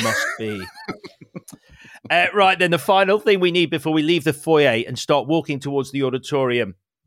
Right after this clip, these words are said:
Speaker 1: Oh, the air's full of wonderful smells. All manner of snacks and foodstuffs are available at the various counters. What are you choosing to eat?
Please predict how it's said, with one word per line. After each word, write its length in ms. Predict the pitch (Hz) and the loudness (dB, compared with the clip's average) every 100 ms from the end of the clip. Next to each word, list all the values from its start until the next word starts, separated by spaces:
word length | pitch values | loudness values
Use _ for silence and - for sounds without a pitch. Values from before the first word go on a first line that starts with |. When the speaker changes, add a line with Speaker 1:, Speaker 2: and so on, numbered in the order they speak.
| - | -2
Speaker 1:
Oh, 260 | 156 - - - - | -2 -2 -8 -14 -6
the 100 | 151 | 0
air's 240 | 156 143 | 0 0
full 180 | - 151 | -4 -4
of 100 | 135 | -2
wonderful 460 | 143 151 135 - 135 | -2 -4 -4 -8 -8
smells. 420 | - 135 131 127 - | -6 -4 -4 -4 0
All 300 | 220 254 254 | 2 4 2
manner 420 | 208 208 220 208 - - - | 0 0 0 -2 -4 -10 -6
of 120 | 135 | -4
snacks 480 | - 180 190 - 175 | -2 0 -2 -2 -6
and 100 | 156 | -4
foodstuffs 640 | 170 170 151 - 160 147 | -2 -2 -2 -6 -6 -2
are 100 | 127 | -2
available 440 | 110 147 156 147 | 0 -2 0 -2
at 60 | 127 | -2
the 80 | 117 | -2
various 380 | 143 143 143 - | 0 0 -2 -6
counters. 480 | 143 143 139 147 - - - | -6 -4 -4 -8 -8 -14 -6
What 260 | 127 196 - | 0 0 -2
are 40 | |
you 120 | 165 147 | -12 -12
choosing 360 | - 147 139 | -10 -10 -10
to 120 | 139 - | -12 -14
eat? 160 | 123 | -14